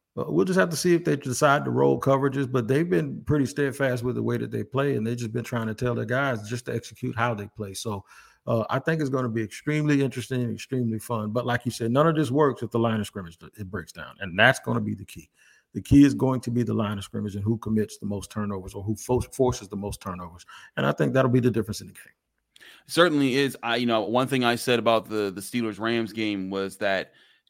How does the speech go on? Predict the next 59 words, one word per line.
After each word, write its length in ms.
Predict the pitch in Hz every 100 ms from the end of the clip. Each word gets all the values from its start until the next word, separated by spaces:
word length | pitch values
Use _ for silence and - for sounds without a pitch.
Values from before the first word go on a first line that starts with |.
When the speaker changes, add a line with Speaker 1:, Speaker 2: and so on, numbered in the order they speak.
| -
Speaker 2:
the 80 | 107
team 320 | - 131 127
that, 220 | 110 -
that, 200 | 113 -
that, 240 | 117 107 -
that 140 | 117 104
changed 300 | 127 120 101
the 60 |
line 140 | 117 110
of 80 |
scrimmage 320 | - 123 110 98
more 220 | 113 107
often 520 | 101 110 135 131 123 -
was 160 | 98
going 320 | - 110 107
to 360 | 98 117 104 98 - _ _
win 220 | 117 120
that 200 | 123 127
game. 360 | 131 131 135 123
The 60 |
Steelers 360 | - - 117 110
ended 200 | 113 110
up 140 | 101
doing 300 | - 117 120
that, 200 | 120 131
and 120 | 95 101
they 80 |
won, 240 | 107 123 123
they 100 | 107
ended 200 | 110 117
up 100 | 110
winning 240 | 127 135
that 180 | 107 98
game. 200 | 90 85
Though 80 | 90
they 80 | 95
didn't 160 | 95
sack 280 | 90 107 101
Matt 180 | 98 98
Stafford 360 | - 110 110 110
all 140 | 104
the 60 | 104
time, 260 | 117 113
they, 180 | 107 92 - - -
they 100 | 98
were, 240 | 95 82
they 100 | 98
were 120 | 101
able 200 | 98 101
to 60 | 95
push 300 | - 117 -
the 80 | 107
line 260 | 107 110
a 40 | 104
little 160 | 107
bit, 240 | 98 104 -
disrupt 420 | 101 - 104 101
his 160 | 107 92
rhythm, 320 | 107 104 98